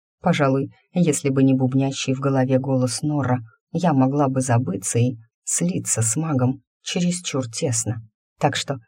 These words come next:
нас потом было бы невозможно разделить. Но ровный голос тени и ударившая по нервам мгновенно отрезвившая боль заставили меня собраться, стиснуть зубы, отойти в сторону и шаг за шагом выполнить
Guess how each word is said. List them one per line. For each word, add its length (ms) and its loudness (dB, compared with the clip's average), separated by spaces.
нас 280 2
потом 380 0
было 220 2
бы 160 2
невозможно 760 2
разделить. 760 0
Но 180 2
ровный 320 4
голос 380 0
тени 420 -2
и 80 -2
ударившая 640 0
по 120 -4
нервам 480 0
мгновенно 720 2
отрезвившая 880 -2
боль 300 -4
заставили 500 0
меня 280 2
собраться, 640 -2
стиснуть 540 -2
зубы, 400 -2
отойти 400 -2
в 80 -10
сторону 540 -2
и 180 -6
шаг 360 -4
за 160 -4
шагом 460 -2
выполнить 560 0